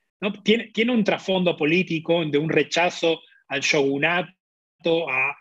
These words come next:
a la imposición de, de, de impuestos. Eh, o sea, es utilizado con una intención más allá de mostrar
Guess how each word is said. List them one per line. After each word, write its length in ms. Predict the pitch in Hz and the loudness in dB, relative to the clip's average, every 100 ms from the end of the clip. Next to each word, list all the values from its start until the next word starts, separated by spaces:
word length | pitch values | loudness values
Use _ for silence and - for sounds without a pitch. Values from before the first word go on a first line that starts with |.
| _ | _
a 80 | 131 | -8
la 60 | 135 | -6
imposición 500 | 135 - - 165 165 | -8 -8 0 2 2
de, 280 | 147 143 _ - | 0 -2 _ -8
de, 460 | 139 135 131 131 131 | -2 0 0 -4 -6
de 160 | 131 | -4
impuestos. 880 | 143 131 180 214 - - 135 - - - _ _ - | -4 0 2 2 -2 -8 -10 -10 -16 -20 _ _ -6
Eh, 140 | 147 | -4
o 80 | 156 | 0
sea, 320 | - 147 - - | 0 -2 -4 -4
es 220 | 185 196 | -2 0
utilizado 680 | 226 196 156 - 156 147 139 | 2 2 0 0 0 0 0
con 180 | 143 139 | -4 -6
una 140 | 147 | -6
intención 640 | 139 139 139 - 156 151 147 | -4 -2 -2 -2 0 0 0
más 180 | 156 | 0
allá 200 | 147 - | -2 -2
de 80 | 143 | -2
mostrar 400 | 135 - 151 147 | -4 -2 -2 -2